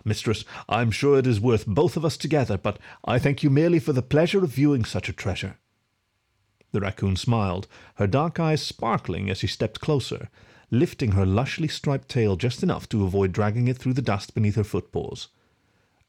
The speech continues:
"You will be surprised," she declared,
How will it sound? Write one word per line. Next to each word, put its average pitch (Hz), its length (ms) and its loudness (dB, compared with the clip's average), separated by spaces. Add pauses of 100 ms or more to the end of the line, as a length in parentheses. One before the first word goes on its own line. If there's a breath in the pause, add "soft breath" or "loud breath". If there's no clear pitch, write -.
"You 147 200 6
will 294 340 2
be 202 320 4
surprised," 147 1200 -2 (120)
she - 180 -2
declared, - 560 -6